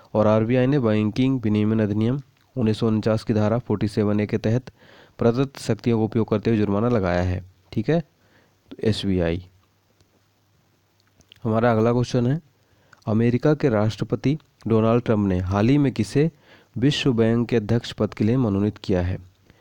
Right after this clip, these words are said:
डेविस मलपस, ठीक है, ऑप्शन सी। देखिए दोस्तों, राष्ट्रपति डोनाल्ड ट्रंप ने अपने प्रमुख आर्थिक सलाहकारों में से एक डेविस,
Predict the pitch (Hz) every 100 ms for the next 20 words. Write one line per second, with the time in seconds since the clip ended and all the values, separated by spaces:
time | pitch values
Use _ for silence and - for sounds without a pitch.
0 | _ - 101 117 113 135 143 - 104 101
1 | 92 92 - - _ 120 123 143 92 _
2 | _ _ _ - _ - 101 - - 123
3 | - 95 87 _ _ _ _ _ 110 113
4 | 131 - 127 143 220 - 110 - - 123
5 | 117 110 107 113 117 120 127 113 107 110
6 | 110 - 104 101 110 117 107 107 104 107
7 | 107 - 117 120 104 107 113